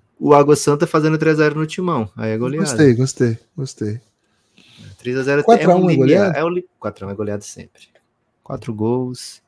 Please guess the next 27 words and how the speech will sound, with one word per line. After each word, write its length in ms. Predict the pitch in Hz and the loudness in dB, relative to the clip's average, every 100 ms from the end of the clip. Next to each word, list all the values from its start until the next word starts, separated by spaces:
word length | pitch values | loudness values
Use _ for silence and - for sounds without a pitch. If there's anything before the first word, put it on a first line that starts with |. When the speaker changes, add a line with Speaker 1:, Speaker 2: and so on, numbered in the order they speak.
| - | -14
Speaker 1:
tomou 220 | 107 95 | -10 -10
só 200 | - 104 | -10 -4
Speaker 2:
Então 120 | 165 | 0
Speaker 1:
um, 40 | |
Speaker 2:
não 140 | 175 165 | 2 2
é 40 | 175 | 2
a 40 | |
Speaker 1:
goleada. 120 | 175 | 0
Speaker 2:
diferença, 720 | 202 202 185 143 117 107 - | -2 0 2 2 -2 -4 -6
né? 300 | 110 117 139 | -6 -8 -6
É 40 | 117 | -6
o 180 | 120 123 _ - | -4 -6 _ -8
caminhão 500 | 147 151 156 143 123 | -4 0 0 0 -2
Speaker 1:
Não. 60 | |
Speaker 2:
de 80 | 117 | -6
gols. 420 | 110 110 107 110 | -6 -8 -8 -8
Cinco 220 | - 147 160 | -2 2 2
a 40 | |
dois 200 | 131 147 | 2 0
é 40 | |
goleada. 560 | 190 269 302 185 117 110 _ _ | 0 -4 -4 -4 -6 -10 _ _
Speaker 1:
Cinco 240 | - - 92 | -20 -12 -10
a 40 | |
dois 160 | 85 82 | -8 -10
é 40 | |
goleadaça, 920 | 82 87 139 165 147 90 98 - - | -10 -8 -8 -8 -6 -4 -6 -8 -16
né? 160 | 92 87 | -16 -16